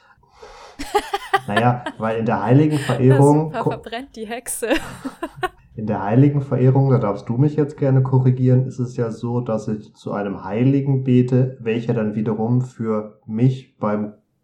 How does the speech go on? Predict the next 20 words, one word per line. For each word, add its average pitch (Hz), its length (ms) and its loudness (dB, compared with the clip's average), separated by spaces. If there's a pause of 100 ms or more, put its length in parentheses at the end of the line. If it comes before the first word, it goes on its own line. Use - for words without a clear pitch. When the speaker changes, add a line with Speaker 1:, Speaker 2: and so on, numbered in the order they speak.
Speaker 1:
bei 110 140 2
Gott - 300 0
fürspricht. - 920 -6 (380)
Speaker 2:
Ja, 214 480 -2
natürlich. 220 800 -6
Ich - 240 -18
wollte 208 260 -6
jetzt 196 340 -14
auch 202 240 -10
nicht 214 400 -8 (100)
das - 440 -10 (260)
in 202 200 -8
eins 220 680 -10
werfen, 190 720 -12
sondern 185 480 -18
einfach 202 400 -14
nur 202 380 -14 (680)
diese 185 640 -16 (640)
Art 214 640 -8
des - 480 -14